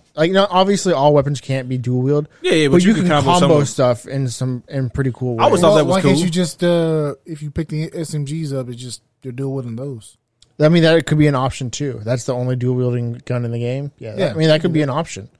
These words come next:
Speaker 1: Uh, I, I don't see why they couldn't do that. But
Speaker 2: Wait.
Speaker 1: it also might be a, a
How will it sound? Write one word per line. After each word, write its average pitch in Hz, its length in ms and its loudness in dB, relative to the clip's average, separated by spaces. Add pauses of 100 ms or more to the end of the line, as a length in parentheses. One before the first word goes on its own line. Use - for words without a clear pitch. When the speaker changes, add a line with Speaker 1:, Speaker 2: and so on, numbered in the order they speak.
(680)
Speaker 1:
Uh, 104 200 -8
I, 113 180 -10
I 127 280 -4 (200)
don't 117 160 -6
see - 160 -10
why 104 160 -2
they 107 100 -6
couldn't 107 220 -12
do 117 120 -12
that. 101 300 -10 (640)
But - 160 -8
Speaker 2:
Wait. 156 200 6
Speaker 1:
it 156 80 6
also 160 260 4
might 143 260 2
be 131 200 2
a, 117 120 0
a 107 680 -4